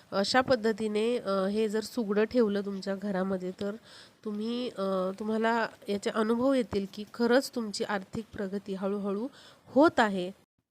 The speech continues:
आर्थिक भरभराट आपली होत आहे. आणि जरी तुमचे पैसे टिकत नसतील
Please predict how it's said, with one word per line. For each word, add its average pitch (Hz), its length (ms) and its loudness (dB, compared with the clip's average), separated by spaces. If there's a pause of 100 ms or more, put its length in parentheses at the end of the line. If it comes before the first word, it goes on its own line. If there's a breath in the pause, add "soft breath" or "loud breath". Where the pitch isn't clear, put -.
(340)
आर्थिक 208 500 0
भरभराट 226 520 2
आपली 202 220 -4
होत 220 300 2
आहे. 196 240 0
आणि 196 280 -4
जरी 220 280 2
तुमचे 226 320 -4
पैसे 214 320 -4 (120)
टिकत 302 340 2
नसतील 196 440 -2